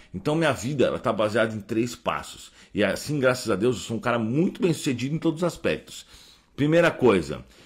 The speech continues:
eu não faço nada. Quando eu vou fazer alguma coisa, vou te falar exatamente como é que faz. Eu já falei isso aqui no canal.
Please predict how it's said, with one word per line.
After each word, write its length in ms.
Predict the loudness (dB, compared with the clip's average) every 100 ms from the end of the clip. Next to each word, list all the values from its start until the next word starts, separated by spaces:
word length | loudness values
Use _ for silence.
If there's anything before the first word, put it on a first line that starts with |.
| -16 -2
eu 140 | 2
não 160 | 2 2
faço 340 | 2 0 0
nada. 500 | 2 4 4 2 -2 -8 _ _ _ _ _ _ _ -18 -18 _ -20 0
Quando 220 | 4 6
eu 80 | 6
vou 120 | 2
fazer 220 | 0 2
alguma 280 | 2 2 0
coisa, 460 | 6 6 6 0 -14 -8
vou 160 | -6
te 80 | -4
falar 160 | -2 0
exatamente 400 | -2 -4 -6 -6
como 140 | -8
é 40 | -8
que 60 |
faz. 160 | -6 -4
Eu 120 | -4
já 0 |
falei 220 | 0 0
isso 120 | -2
aqui 140 | -6 -8
no 100 | -8
canal. 420 | -6 -6 -8